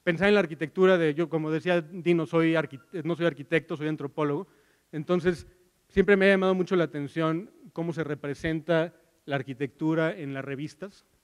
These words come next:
que ven una fotografía de la obra recién terminada, unos planos y, y, y una, y una, una reseña breve, ¿no? Eh, y en realidad ese momento que tomaron esa fotografía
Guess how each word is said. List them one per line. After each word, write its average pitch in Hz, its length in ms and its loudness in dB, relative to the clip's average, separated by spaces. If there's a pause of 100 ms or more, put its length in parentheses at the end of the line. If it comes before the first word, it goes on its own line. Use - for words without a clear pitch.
(440)
que 151 100 0
ven 165 180 4
una 175 200 2
fotografía 147 680 -2
de 156 120 2
la 139 140 0
obra 156 340 0
recién 151 280 -8
terminada, 175 640 -2 (380)
unos 151 220 -6
planos 185 580 2
y, 139 260 -8
y, 147 380 -6
y 151 60 -4
una, 156 180 0
y 165 120 -8
una, 139 600 -4
una 156 220 -4
reseña 143 400 -6
breve, 127 320 -10
¿no? 170 100 -20 (560)
Eh, 147 200 0
y 165 80 0
en 160 80 0
realidad 180 420 2
ese 190 220 0
momento 175 680 0
que 160 80 -14
tomaron 160 320 -6
esa 165 140 -4
fotografía 147 600 -4